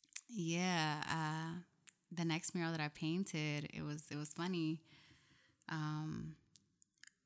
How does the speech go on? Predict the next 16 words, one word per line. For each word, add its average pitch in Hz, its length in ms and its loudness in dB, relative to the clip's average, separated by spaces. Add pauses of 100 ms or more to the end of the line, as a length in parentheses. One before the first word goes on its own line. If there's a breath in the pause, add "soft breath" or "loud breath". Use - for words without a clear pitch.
(140)
you 175 120 0
know, 151 220 4
the 143 180 0
organization 160 720 6
started 143 240 4
to 151 80 0
have 147 300 0
some 151 140 2
financial 139 460 -2
difficulties, 143 920 -2 (840)
um, 139 480 -4 (120)
and 156 80 -2
eventually 135 840 -2
it 143 100 -6
just - 200 0
dissolved. - 560 -2